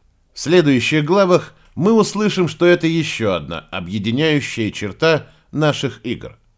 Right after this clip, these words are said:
В интервью Game Exe, мартовский номер за тысяча девятьсот девяносто седьмой год,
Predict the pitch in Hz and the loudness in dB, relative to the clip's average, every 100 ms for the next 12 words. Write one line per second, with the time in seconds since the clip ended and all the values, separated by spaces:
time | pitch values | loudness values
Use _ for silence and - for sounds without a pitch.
0 | _ _ _ _ - 117 175 170 175 196 | _ _ _ _ -6 0 0 4 4 4
1 | 196 165 151 147 143 - 208 156 190 175 | 4 2 2 2 0 -2 -4 0 4 4
2 | - - 117 156 143 143 117 135 135 135 | 2 -4 -2 0 0 -2 -6 -4 -2 0
3 | 127 110 135 135 104 - 101 110 - 113 | 0 0 -2 -2 -6 -6 -6 -4 -4 -6
4 | 95 113 113 107 - 101 113 110 120 135 | -4 -4 -2 -4 -8 -12 -8 -4 -4 0
5 | 202 | -2